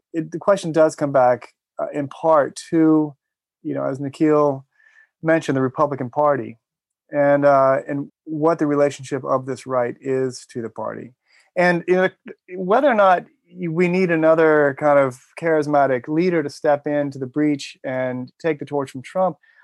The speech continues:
I think is not necessarily what's gonna decide it. You know, the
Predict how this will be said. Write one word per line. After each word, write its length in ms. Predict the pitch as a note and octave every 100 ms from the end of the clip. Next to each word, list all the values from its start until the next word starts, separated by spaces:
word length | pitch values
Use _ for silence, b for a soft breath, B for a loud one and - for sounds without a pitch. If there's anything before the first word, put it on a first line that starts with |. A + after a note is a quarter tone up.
| b
I 80 | F3+
think 140 | G3+
is 80 | G3
not 240 | F#3+ A3+ G#3
necessarily 800 | G3 F#3 F#3+ F#3 F3+ E3+ D#3 D3+ _ _ _ _ _
what's 260 | - E3+ E3
gonna 220 | F3 D#3
decide 440 | C#3 - F3+ F#3
it. 120 | B2 C3+
You 80 |
know, 140 | E3+ D#3+
the 120 | E3